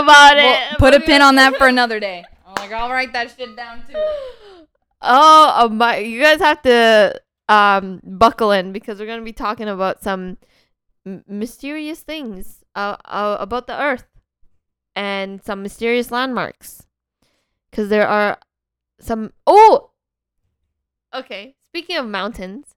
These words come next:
Speaker 1: speaking of mountains and rivers and oceans and stuff like that.
Speaker 2: Yes.
Speaker 1: In my country, there is a,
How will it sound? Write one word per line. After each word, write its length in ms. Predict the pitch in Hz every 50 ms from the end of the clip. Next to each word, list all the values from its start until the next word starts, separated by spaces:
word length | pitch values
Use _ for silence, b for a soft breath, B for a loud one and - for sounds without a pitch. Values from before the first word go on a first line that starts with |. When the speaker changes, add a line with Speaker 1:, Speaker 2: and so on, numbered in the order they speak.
| _ _ _
Speaker 1:
speaking 280 | _ _ 262 247 254 262
of 100 | 247 233
mountains 600 | 226 226 226 226 233 254 247 233 233 233 220 214 -
and 380 | 196 190 190 190 185 185 190
rivers 400 | 214 233 226 220 240 240 233 226
and 180 | 220 190 180 - -
oceans 480 | 208 220 226 - 233 233 233 233 226 208
and 240 | 196 185 185 190 -
stuff 240 | - - 196 -
like 160 | - 185 185 -
that. 180 | 151 - - B B B B B
Speaker 2:
Yes. 200 | 156 330 165 - -
Speaker 1:
In 220 | 269 359 349 339
my 200 | 330 339 330 381
country, 680 | - - - 294 269 - - - 196 165 190 247 269 _ _ _ _ _ _ _ _ _ _ _ _ _ _ -
there 280 | 208 226 240 240 233 - 233
is 640 | 247 247 240 240 240 240 240 233 208 208 - _ _ _ _ _ _ _ _ _ - 233
a, 520 | 226 220 220 220 214 208 208 208 196